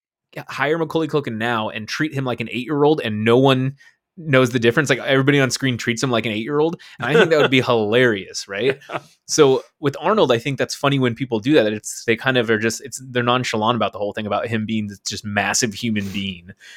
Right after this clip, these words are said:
Speaker 1: It, um, it just goes with it. But yeah.
Speaker 2: Yeah. I don't, do you know how tall he is?
Speaker 1: He's about six six.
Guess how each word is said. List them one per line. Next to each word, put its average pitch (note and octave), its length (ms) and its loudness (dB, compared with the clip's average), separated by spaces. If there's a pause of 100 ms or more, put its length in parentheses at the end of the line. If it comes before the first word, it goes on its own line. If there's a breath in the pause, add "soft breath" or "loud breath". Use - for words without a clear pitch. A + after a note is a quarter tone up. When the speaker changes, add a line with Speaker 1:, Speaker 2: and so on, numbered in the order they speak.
(160 loud breath)
Speaker 1:
It, A2 140 0
um, G2 200 4
it G#2 120 0
just G#2+ 180 0
goes G#2 240 2
with F#2+ 160 -6
it. F2+ 220 -6
But G2+ 240 6 (400 soft breath)
yeah. G#2 240 2
Speaker 2:
Yeah. E3 380 4 (260)
I F#3+ 120 -4
don't, B3+ 160 -6 (120)
do D#3+ 120 -12
you A#3 60 -8
know F#4 100 -4
how E4+ 100 -2
tall - 320 -2
he C#3 160 -6
is? D#3+ 340 -10 (200)
Speaker 1:
He's D#3+ 160 -2
about - 260 4
six - 300 2
six. - 460 -6